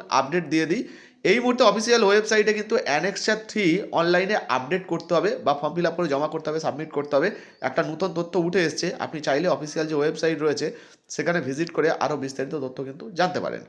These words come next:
আচ্ছা, এর পাশাপাশি জয় জোহার প্রকল্প রয়েছে, এই প্রকল্পের টাকাও কিন্তু এই ফেব্রুয়ারি মাসেই আপনাদের ব্যাংক অ্যাকাউন্টে আসতে চলেছে এক হাজার টাকা। সঙ্গে আর একটা জনপ্রিয় প্রকল্পের বিষয়ে জানাবো, সেটা হচ্ছে পিএম কিষাণ। কৃষক বন্ধু প্রকল্পের টাকা already দেওয়া শুরু হয়ে গেছে, এবার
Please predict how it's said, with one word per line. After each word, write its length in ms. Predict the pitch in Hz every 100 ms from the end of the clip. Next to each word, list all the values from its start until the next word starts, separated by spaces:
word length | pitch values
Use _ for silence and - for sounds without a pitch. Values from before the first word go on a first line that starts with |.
| - - - _
আচ্ছা, 280 | 170 185 160 -
এর 160 | 185
পাশাপাশি 440 | 226 202 233 233 240
জয় 240 | 170 190
জোহার 260 | 165 156 226
প্রকল্প 340 | 214 196 196
রয়েছে, 280 | 190 185 208
এই 80 | 180
প্রকল্পের 440 | 175 185 190 190 185
টাকাও 260 | 160 165
কিন্তু 320 | 170 170 175 226
এই 240 | - 143
ফেব্রুয়ারি 360 | 143 143 160 160
মাসেই 280 | 156 156
আপনাদের 280 | 143 139 143
ব্যাংক 200 | 120 120
অ্যাকাউন্টে 440 | 123 120 127 151 156
আসতে 240 | 104 -
চলেছে 240 | 120 120 127
এক 100 | 113
হাজার 220 | 120 117
টাকা। 180 | 110 131 - - _ _ _ _ _ _ - - - _ -
সঙ্গে 380 | - 240 254
আর 280 | 262 - 165
একটা 280 | 233 240 254
জনপ্রিয় 440 | 208 208 220 226
প্রকল্পের 360 | 220 208 208 208
বিষয়ে 240 | 202 202
জানাবো, 440 | 208 190 190 247 240
সেটা 220 | - 175
হচ্ছে 200 | 180 202
পিএম 440 | 214 - 233 233 220
কিষাণ। 260 | 175 110 - - - - -
কৃষক 240 | 220 269
বন্ধু 240 | 254 269 254
প্রকল্পের 380 | 247 233 240 247
টাকা 160 | 202
already 320 | 208 196 208 214
দেওয়া 180 | 220
শুরু 200 | 208 190
হয়ে 180 | 202 190
গেছে, 200 | 175 175
এবার 300 | 226 - 208